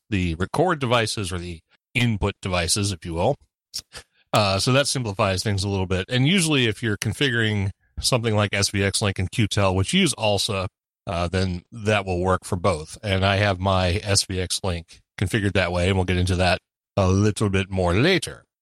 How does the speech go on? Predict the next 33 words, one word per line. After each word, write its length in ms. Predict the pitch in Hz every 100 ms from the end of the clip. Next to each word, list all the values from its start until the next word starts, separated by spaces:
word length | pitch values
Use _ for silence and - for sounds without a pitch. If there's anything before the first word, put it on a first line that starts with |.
| -
Um, 360 | 123 107 104 104
you 140 | 135
might 200 | 131 160
also 260 | 175 156 143
have 80 | 123
to 60 | -
configure 680 | 110 - 123 110 110 110 -
a 560 | 107 104 101 98 98 -
relay, 600 | 101 123 113 80 76 65 - _ _ -
because 460 | 101 95 110 104 92
if 140 | 98
your 640 | 101 101 98 98 90 87 85 _ _ _
firewall 560 | - 180 131 104 95 95
is 160 | 95
not 300 | 101 107 92
configured 480 | - 90 139 117 98
properly 460 | 117 95 107 92 87
to 160 | 117
allow 440 | 101 101 104 101 95 - _ _ -
the 140 | 98
necessary 600 | 101 123 - 120 117 98
ports, 540 | - 143 117 95 - - _ _ _
uh, 200 | - 90
which 200 | 95 98
are 100 | 104
fifty-one, 920 | 90 143 160 131 127 127 127 127 131 123
uh, 380 | 120 120 117
ninety-eight, 600 | 110 113 127 127 113 127 -
fifty-one 360 | 123 131 123
ninety-nine, 760 | 123 123 117 113 120 120 120 113
and 480 | 95 104 104 104 92
something 360 | - 117 107
else, 460 | 101 82 80 - -